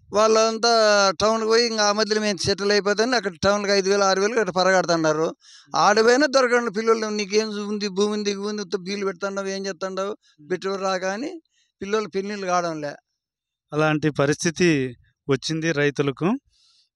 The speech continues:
Speaker 2: పెట్టుబడి భారంగా మారుతుంది. రైతును పూర్తిగా ఆదుకోవాలి ప్రభుత్వాలు. ఆదుకుంటేనే రైతు పరిస్థితి బాగుంటుంది అని నేను ఇవాళ చెప్తా ఉన్నా. ఆ, మీరు నాకు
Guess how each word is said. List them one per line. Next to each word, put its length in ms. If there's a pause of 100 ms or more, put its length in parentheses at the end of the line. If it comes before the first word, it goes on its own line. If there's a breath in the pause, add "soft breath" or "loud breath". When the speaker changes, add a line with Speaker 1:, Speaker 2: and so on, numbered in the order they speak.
(140)
Speaker 2:
పెట్టుబడి 500
భారంగా 520
మారుతుంది. 480 (680)
రైతును 340
పూర్తిగా 560
ఆదుకోవాలి 480
ప్రభుత్వాలు. 760 (480 soft breath)
ఆదుకుంటేనే 580
రైతు 560
పరిస్థితి 320
బాగుంటుంది 600
అని 220 (440 soft breath)
నేను 120
ఇవాళ 320
చెప్తా 260
ఉన్నా. 260 (680)
ఆ, 340 (540)
మీరు 340
నాకు 560